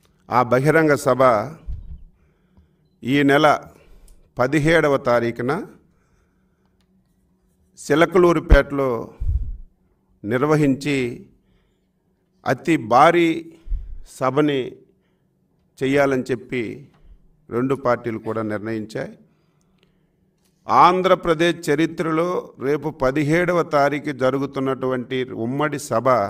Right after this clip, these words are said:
రాజకీయ చరిత్రలో మరొక చారిత్రాత్మకమైనటువంటి ఘట్టానికి ఒక వేదిక అవుతుందని చెప్పి ఈ సందర్భంగా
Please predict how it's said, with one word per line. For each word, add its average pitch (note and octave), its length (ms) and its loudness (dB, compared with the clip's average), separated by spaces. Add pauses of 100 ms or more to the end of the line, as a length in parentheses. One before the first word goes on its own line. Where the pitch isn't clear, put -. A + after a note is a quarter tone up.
(1300)
రాజకీయ E3 560 2 (120)
చరిత్రలో D#3 640 0 (960)
మరొక C3 320 0 (220)
చారిత్రాత్మకమైనటువంటి D#3 1500 0
ఘట్టానికి B2 680 -4 (1120)
ఒక A#2 220 -6 (160)
వేదిక E3+ 380 2
అవుతుందని C#3+ 540 -2
చెప్పి - 280 -4 (640)
ఈ A2+ 80 -6
సందర్భంగా A#2+ 640 -4